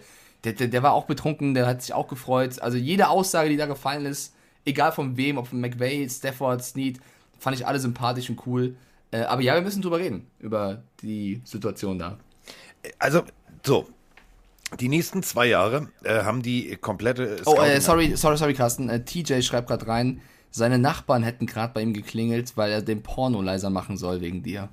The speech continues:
Speaker 2: Ah, ja, ja, ist klar. Ja. Ähm, also,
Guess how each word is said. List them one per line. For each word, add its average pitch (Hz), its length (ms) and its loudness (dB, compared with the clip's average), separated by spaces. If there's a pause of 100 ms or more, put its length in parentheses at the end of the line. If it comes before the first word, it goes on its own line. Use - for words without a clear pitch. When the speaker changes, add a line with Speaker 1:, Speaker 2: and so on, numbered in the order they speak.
(120)
Speaker 2:
Ah, 78 260 0
ja, 53 340 -4
ja, - 160 -6
ist - 200 -8
klar. - 440 -8 (280)
Ja. 85 480 -10 (640)
Ähm, 131 340 4 (100)
also, 139 260 4